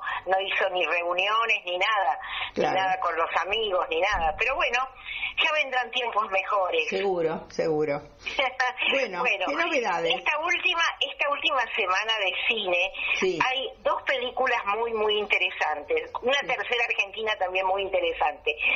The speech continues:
Speaker 1: La primera llega de la mano de Disney y se puede ver en Disney Plus, que
Speaker 2: Sí.
Speaker 1: es una plataforma de Disney. Se llama Soul y es de, de nuestra querida y adorada Pixar.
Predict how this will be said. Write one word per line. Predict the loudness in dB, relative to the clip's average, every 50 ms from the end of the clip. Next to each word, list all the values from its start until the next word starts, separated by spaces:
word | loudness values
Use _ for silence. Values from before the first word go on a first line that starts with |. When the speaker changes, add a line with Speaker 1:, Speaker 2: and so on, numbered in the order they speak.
| 0 0 0
Speaker 1:
La | 2 2 2 2 2
primera | 0 0 0 2 2 2 2 0 0 0
llega | 0 0 0 0
de | 0 0 2
la | 2 0 0
mano | 0 0 0 0 0 0
de | 0 0
Disney | 0 0 -2 -4 -4 0 0 2 2 0 -2 -4 -10 -14 -14 -12 -10 -10 -10 -10 -12 -14 -20 -20 -20 -20 -20 -18 -8 -4
y | -2 0 0 2 0
se | 0 0 -2 -2 -2
puede | 0 0 0 2 2 0 0 0
ver | 0 0 0 0 0 -2
en | -2 -2
Disney | -2 -2 0 0 0 -2 -2 -2 -2
Plus, | -2 0 0 0 0 0 -2 -2 -4 -4 -6 -6 -6 -6 -6 -6 -6 -4 -2
que | 0 0
Speaker 2:
Sí. | 0
Speaker 1:
es | 0 0
una | 0 0 0 0 -2
plataforma | -2 -2 -2 -2 -2 -2 0 0 0 2 2 2 2 2
de | 0 0 0
Disney. | -2 -4 -6 -6 -4 -2 -2 -2 -2 -2 -2
Se | -2 0
llama | 2 2 2 2 2 0 0 0 -2 -4 -6 -6 -6 -8 -4 -2 0 2
Soul | 2 2 2 2 2 0 0 -2 -4 -8 -10 -4 -2 0 2 2 2 0 -2 -4 -2
y | 0 2 2
es | 2 2 0 -4 -8 -14 -16 -20 -20 -20 -20 -20 -20 -20 -20 -20 -20 -20 -8 -4
de, | -2 0 0 0 0 2 2 2 2 0 0 0 0 0
de | 0
nuestra | 0 -2 -4 -2 -2 -2 -2 -2 -2
querida | -2 -2 0 0 0 2 2 0 2
y | 2
adorada | 2 2 2 2 2 4 2 2 0 0
Pixar. | -2 -4 -4 -2 -4 -2 0 0 0 0 0 -2 -6